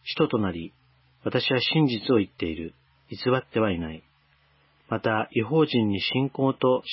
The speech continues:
真理とを教える教師となったのである。男は怒ったり争ったりしないで、どんな場所でも清い手を挙げて祈ってほしい。また、女はつつましい身なりをし、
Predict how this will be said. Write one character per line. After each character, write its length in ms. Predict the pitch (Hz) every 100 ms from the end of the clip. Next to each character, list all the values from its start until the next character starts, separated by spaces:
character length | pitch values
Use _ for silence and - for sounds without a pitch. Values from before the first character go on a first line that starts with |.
| -
真 140 | 156 127
理 120 | 101
と 180 | 101 92
を 60 |
教 220 | - -
え 60 | 117
る 120 | 107
教 200 | - 156
師 80 | 147
と 100 | 117
な 100 | 98
っ 60 | -
た 120 | 90
の 120 | 82
で 140 | 85
あ 60 | 78
る。 200 | 78 76 _ _ _ _ _ _ _ _ _ _ _ _ _ -
男 360 | - 131 135
は 260 | 110 92 - _ -
怒 180 | -
っ 140 | 139 -
た 120 | 113
り 260 | 104 104 -
争 300 | 113 127 147
っ 80 | -
た 100 | 123
り 80 | 104
し 140 | - 113
な 120 | 107
い 60 |
で、 300 | 90 90 87 _ _
ど 140 | 135 156
ん 60 |
な 100 | 143
場 100 | 113
所 160 | - 117
で 100 | 107
も 240 | 92 90 -
清 240 | - 147 151
い 60 |
手 120 | 123
を 40 | 107
挙 220 | 101 98
げ 20 |
て 140 | 92 92
祈 100 | 120
っ 100 | -
て 100 | 95
ほ 120 | 87
し 40 | - 90
い。 160 | 78 - _ _ _ _ _ _ _ _
ま 140 | - 110
た、 340 | 120 113 - -
女 300 | 123 143 135
は 80 | 120
つ 120 | -
つ 80 | 139
ま 120 | 143
し 40 | - 156
い 60 | 135
身 120 | 131
な 100 | 123
り 100 | 104
を 80 | 92
し、 380 | - 95 90